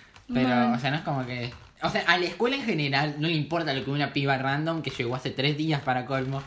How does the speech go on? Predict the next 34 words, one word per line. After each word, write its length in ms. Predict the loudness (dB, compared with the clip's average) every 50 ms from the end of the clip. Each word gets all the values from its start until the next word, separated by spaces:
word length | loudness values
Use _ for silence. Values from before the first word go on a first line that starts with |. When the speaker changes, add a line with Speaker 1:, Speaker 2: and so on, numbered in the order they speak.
| -12 -20 -20 -18 -10
Speaker 1:
si 120 | -6 -6 -4
cogió 340 | -4 -4 -4 -2 -2 0 0
o 20 |
no. 180 | 0 0 -2 -4 -6 -12 -18 -20 -20 -20 _ -20 -20 -20 -20 -20 -20 -20 -16 -8
Speaker 2:
Mal, 400 | -4 -2 0 0 0 0 -2 -2
es 160 | -4 -6 -8 -10
como, 400 | -8 -4 -2 0 0 0 0 -2
dale. 220 | -2 -2 -4 -4 -6 -10 -20 -18 -10 -2
Es 120 | 2 4
más, 280 | 4 6 6 4 2 0 -4 _
le 200 | 0 4 6 6
harían 340 | 8 8 8 6 6 8 8
más 200 | 8 6 6 6
bullying 520 | 4 4 6 6 6 6 6 6 6 4 4
en 100 | 2 2
la 80 | 4 4
vida 200 | 6 4 4 4
real 420 | 4 4 4 4 6 4 2 0 -2 -14 -20 -20 -20 -20 -20 _
si 480 | -12 -8 -2 2 2 4 4 2 0 -2
ya 180 | 0 0 2
hubiese 380 | 2 2 2 2 0 0 -4 -2
cogido 540 | -2 -2 -4 0 0 2 2 2 2 2 2
a 120 | 0 0
que 120 | -2 -4
si 160 | -2 0 2 2
no 120 | 4 4
hubiese 260 | 4 2 2 0 -2 -4
cogido, 400 | -4 -4 -4 -2 -2 -2 -2 -2
porque 220 | -6 -6 -4 -4
es 40 | -2
lo 100 | -2 0
que 120 | -2 -2
pasa. 380 | 0 0 -2 -2 -4 -8 -10 -10 -12 -16 _ _ _ -20 -20 -20 -20 _ _
Speaker 1:
Mal. 400 | -8 -6 -4 -2 -2 -4 -4 -6